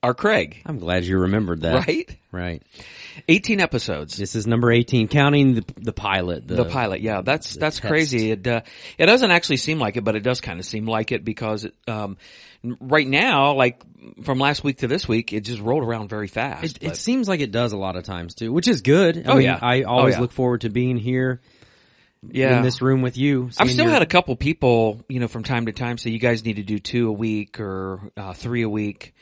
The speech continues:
Speaker 1: Somebody said, "You need to do four a week." Um, I'm gonna have to get paid if I do four.
Speaker 2: Right. I could justify doing two a week maybe, but
Speaker 1: Mm-hmm.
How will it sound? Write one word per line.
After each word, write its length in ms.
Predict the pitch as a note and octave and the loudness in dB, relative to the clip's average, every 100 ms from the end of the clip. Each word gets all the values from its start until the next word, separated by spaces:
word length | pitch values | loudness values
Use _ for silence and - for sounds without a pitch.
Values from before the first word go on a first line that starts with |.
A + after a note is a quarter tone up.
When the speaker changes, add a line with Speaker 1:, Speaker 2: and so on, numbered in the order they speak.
| _ _ _ _ | _ _ _ _
Speaker 1:
Somebody 320 | - A2+ G#2+ G2+ | -8 -4 -2 -4
said, 180 | A2 G2+ | -6 -6
"You 80 | |
need 140 | G#2+ G2 | -6 -6
to 80 | F#2+ | -4
do 120 | A2+ | -6
four 360 | - C3 A#2+ | -2 0 0
a 40 | A#2 | 0
week." 420 | A2 G#2 - - _ - | -2 -6 -10 -20 _ -16
Um, 260 | G#2 G#2 G2 - | -10 -10 -10 -8
I'm 80 | D3 | -4
gonna 60 | |
have 60 | D3 | -4
to 40 | A#2 | -2
get 80 | - | -2
paid 200 | C3 B2+ | 0 0
if 100 | A#2 | 0
I 80 | G#2 | -4
do 100 | G2 | -4
four. 340 | - G#2 F2+ B2+ | -2 -2 -2 -2
Speaker 2:
Right. 340 | B2 B2 C3+ | 0 0 0
I 100 | C#3+ | -2
could 160 | - F#3+ | -4 0
justify 460 | C3+ C3+ A#2+ C3+ | 0 0 0 2
doing 280 | B2+ A#2 F#2 | 2 0 -2
two 260 | - D3 F3 | -2 0 2
a 40 | |
week 260 | E3+ F3 F3+ | 2 0 0
maybe, 340 | E3+ E3+ F3 | -2 0 0
but 220 | A#2+ G2+ | 0 0
Speaker 1:
Mm-hmm. 140 | D#3 | -2